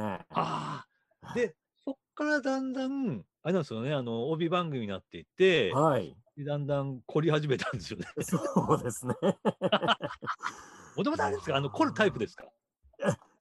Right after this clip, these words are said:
Speaker 2: そうですね。あの、凝るタイプですし、
Speaker 1: はい。
Speaker 2: あと、まあ、うん、凝るタイプであると同時に、その、ご機嫌アワーっていう番組立ち上げた時のやっぱりディレクターがですね、
Speaker 1: おう。
Speaker 2: ええ、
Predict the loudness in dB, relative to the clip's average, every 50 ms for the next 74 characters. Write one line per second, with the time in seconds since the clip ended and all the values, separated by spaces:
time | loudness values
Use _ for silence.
0 | _ _ 4 6 6 6 6 4 2 0 0 -2 _ -2 0 0 0 -2 -4 _
1 | 0 2 4 4 2 2 4 4 4 4 2 0 -4 -4 -4 -2 -4 -4 -4 -4
2 | -6 -10 -10 -10 -8 -8 -8 -8 -8 -10 -12 -14 _ _ _ _ _ _ _ _
3 | -2 -2 0 0 0 4 4 4 6 4 2 0 -4 -8 -16 -16 _ -4 -4 -4
4 | -4 _ _ -2 0 0 0 2 2 2 2 2 2 2 4 2 4 6 6 6
5 | 6 6 0 -2 -4 -2 -2 0 0 0 0 -2 -2 -2 -2 0 0 0 2 2
6 | 0 0 -2 -4 -6 -8 -14 -18 -14 -12 -12 -4 -2 -2 -2 0 0 0 0 0
7 | 2 2 2 2 2 2 _ -4 -4 4 4 4 6 6 2 0 0 _ -10 -12
8 | 2 4 6 6 6 6 4 4 2 2 2 2 2 2 0 -4 -6 -8 -4 -2
9 | 2 4 4 4 6 4 4 4 4 2 0 -4 -4 -4 -4 -4 -4 -6 -10 _
10 | _ _ _ _ _ _ _ _ 0 0 0 0 -2 -10 _ _ _ _ 0 0
11 | 0